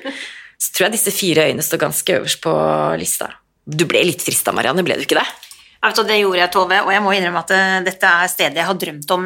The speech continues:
Speaker 2: eh, i mange, mange år å besøke, og jeg er jo ekstremt opptatt av stilen der også.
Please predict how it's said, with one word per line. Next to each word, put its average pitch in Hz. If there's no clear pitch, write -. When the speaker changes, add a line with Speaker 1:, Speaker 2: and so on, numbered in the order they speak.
Speaker 2:
eh, 180
i 190
mange, 175
mange 165
år 151
å -
besøke, 170
og 180
jeg 170
er 160
jo 180
ekstremt -
opptatt 170
av -
stilen 143
der 147
også. 180